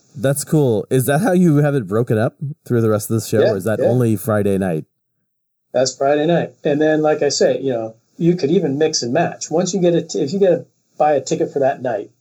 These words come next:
Speaker 2: and you come in there, you can mix and match. You can go see Monster Zero dubbed in English,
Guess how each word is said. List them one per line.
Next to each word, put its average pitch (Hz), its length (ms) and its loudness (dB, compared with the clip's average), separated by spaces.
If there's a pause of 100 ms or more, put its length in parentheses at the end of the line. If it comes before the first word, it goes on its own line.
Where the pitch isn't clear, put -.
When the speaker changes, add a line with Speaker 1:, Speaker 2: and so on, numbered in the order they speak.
(160)
Speaker 2:
and 120 120 -8
you 123 80 -8
come 139 160 -6
in 175 120 0
there, 123 100 -4
you 190 80 -4
can 143 140 -2
mix 139 240 -2
and 143 60 -2
match. - 280 -2
You 131 80 -2
can 139 80 -4
go 135 160 2
see 131 220 -2
Monster 131 360 0
Zero 139 460 2 (540)
dubbed 127 220 0
in 131 100 0
English, 160 480 0